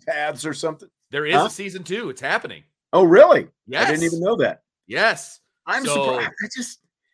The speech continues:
Speaker 2: I know.
Speaker 1: remember that show Timeless that we both used to watch a few years
Speaker 2: Yeah.
Speaker 1: back? See, I, I, I was much more in on that show than I am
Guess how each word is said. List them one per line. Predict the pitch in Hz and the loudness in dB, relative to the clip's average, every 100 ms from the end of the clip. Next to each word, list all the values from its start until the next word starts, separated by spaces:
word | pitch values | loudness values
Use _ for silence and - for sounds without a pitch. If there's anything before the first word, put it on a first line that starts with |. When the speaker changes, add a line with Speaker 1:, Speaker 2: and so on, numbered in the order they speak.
| _ | _
Speaker 2:
I | 180 120 | -16 -6
know. | |
Speaker 1:
remember | 214 320 | -4 2
that | 294 247 | 2 2
show | 214 185 | 0 -2
Timeless | - 160 170 175 175 170 - - | 0 0 0 2 -2 -2 -8 -10
that | 160 180 | -8 -4
we | 151 | -2
both | 156 160 165 | 0 -2 -4
used | 160 143 | -8 -4
to | |
watch | 156 156 156 - - | -2 0 -2 -8 -16
a | - | -8
few | 196 | -4
years | 202 294 285 | -2 -2 -6
Speaker 2:
Yeah. | - | -6
Speaker 1:
back? | 147 147 _ _ _ _ _ _ | -6 -6 _ _ _ _ _ _
See, | 147 | 4
I, | 156 170 151 175 | 6 6 4 -6
I, | - _ _ _ | -10 _ _ _
I | 160 240 | 2 4
was | 240 151 | 4 -2
much | 165 175 196 170 | 0 2 2 0
more | 175 165 | 0 2
in | 156 143 | 0 0
on | 135 | -2
that | 123 120 | -2 -4
show | - 113 101 | -6 -6 -6
than | 101 | -6
I | 101 | -8
am | 98 98 95 | -8 -10 -12